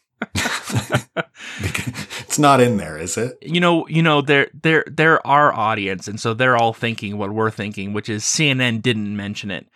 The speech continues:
Speaker 2: which is absolutely the case. He, the, the seven, the seven points you've got, uh, "I didn't overpromise. I have pr-, probably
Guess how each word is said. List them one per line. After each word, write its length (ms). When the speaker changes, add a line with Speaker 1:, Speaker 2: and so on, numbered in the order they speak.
Speaker 2:
which 220
is 120
absolutely 760
the 140
case. 560
He, 220
the, 220
the 180
seven, 480
the 80
seven 380
points 480
you've 160
got, 240
uh, 200
"I 120
didn't 240
overpromise. 920
I 120
have 180
pr-, 80
probably 480